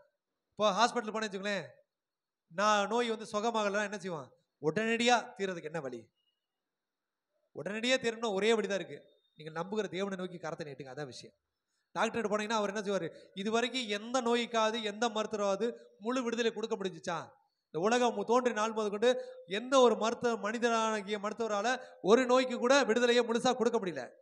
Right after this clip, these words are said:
அவன் என்ன சொல்றான்னா, "அது வந்துகிட்டே தான் இருக்குங்க, நம்ம என்ன செய்யணும்? அப்பப்ப அதுக்கு எச்சரிக்கையா இருக்கணும், ட்ரீட்மெண்ட் எடுக்கணும்னு" சொல்றாங்க. ஆனா ஆண்டவர் சொல்றாரு, தம்மை நம்புகிறவர்களுக்கு ஒரு நன்மையும் குறைபடாம நடத்துறாரு. அல்லேலூயா. இப்ப என்ன செய்றா? முத ஒரு பிள்ளைய பில்கால் மூலம் பெற்றெடுத்து அதுக்கு தான் பேர் வச்சுட்டா. அதுக்கு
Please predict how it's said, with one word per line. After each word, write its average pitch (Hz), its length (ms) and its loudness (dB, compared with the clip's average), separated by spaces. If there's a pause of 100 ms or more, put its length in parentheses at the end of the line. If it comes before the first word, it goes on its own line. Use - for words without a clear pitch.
(160)
அவன் 180 200 -4
என்ன 247 60 2
சொல்றான்னா, 226 300 0 (720)
"அது 127 160 -10
வந்துகிட்டே 311 420 0
தான் 311 160 4
இருக்குங்க, 247 240 -2
நம்ம 226 180 -6
என்ன 240 140 -4
செய்யணும்? 226 220 -4
அப்பப்ப 233 240 -2
அதுக்கு 233 300 2 (500)
எச்சரிக்கையா 233 460 -2
இருக்கணும், 226 260 -8
ட்ரீட்மெண்ட் 240 340 -6
எடுக்கணும்னு" 202 240 -10
சொல்றாங்க. 151 220 -12 (300)
ஆனா 175 180 -4
ஆண்டவர் 214 280 0
சொல்றாரு, 190 260 -2
தம்மை 185 260 -6
நம்புகிறவர்களுக்கு 208 760 -2 (400)
ஒரு 208 240 -4
நன்மையும் 214 420 -4
குறைபடாம 175 440 -2
நடத்துறாரு. 123 360 -18 (800)
அல்லேலூயா. 208 540 2
இப்ப 247 260 -2
என்ன 269 100 0
செய்றா? 226 220 2
முத 233 220 2
ஒரு 240 200 4
பிள்ளைய 233 400 2
பில்கால் 269 360 4
மூலம் 240 160 0
பெற்றெடுத்து 226 380 -2
அதுக்கு 233 300 -2
தான் 226 280 0
பேர் 220 140 2
வச்சுட்டா. 214 340 2
அதுக்கு 240 380 0